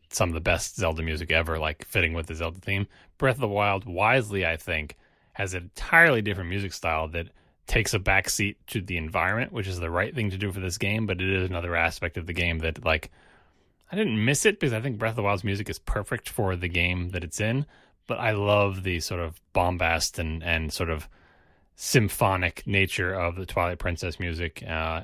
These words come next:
and, uh, and, and Wind Waker has some great tunes too. So I, I would love to see a return to those, even if they, you know, I don't know, like, I,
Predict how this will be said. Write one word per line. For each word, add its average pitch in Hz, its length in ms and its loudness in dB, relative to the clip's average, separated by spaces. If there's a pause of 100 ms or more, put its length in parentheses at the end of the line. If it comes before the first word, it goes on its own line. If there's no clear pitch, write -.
and, 156 280 0
uh, 156 220 0
and, 131 220 -2
and 131 200 -2
Wind 117 140 4
Waker 90 240 0
has 85 140 -4
some 87 100 -6
great 80 220 -4
tunes - 260 -10
too. - 220 -8
So 90 160 -2
I, 85 200 2 (280)
I 117 80 2
would 113 100 4
love 104 140 6
to 98 80 -4
see 107 140 0
a 87 60 0
return 87 340 -2
to 82 60 -6
those, 85 300 -2
even 101 180 2
if 92 100 2
they, 87 320 0 (360)
you 123 140 -6
know, 76 260 -2 (460)
I 170 60 4
don't 180 120 8
know, 113 120 6
like, 104 140 6
I, 123 180 6